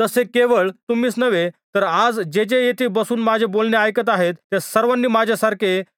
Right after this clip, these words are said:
या साखळदंडाखेरीज विश्वास ठेवणारे व्हावे,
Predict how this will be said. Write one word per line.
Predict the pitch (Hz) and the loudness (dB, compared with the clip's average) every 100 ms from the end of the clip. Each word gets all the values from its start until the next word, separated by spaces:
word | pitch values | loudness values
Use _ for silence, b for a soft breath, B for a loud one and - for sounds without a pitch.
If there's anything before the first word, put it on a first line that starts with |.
| _ | _
या | 165 | -4
साखळदंडाखेरीज | - 214 208 220 233 220 220 208 220 208 | 0 0 0 0 0 0 0 0 0 -2
विश्वास | 175 185 - 214 - | -6 -6 -2 -4 -2
ठेवणारे | 190 202 190 | -2 0 0
व्हावे, | 190 214 185 165 | 0 2 0 -2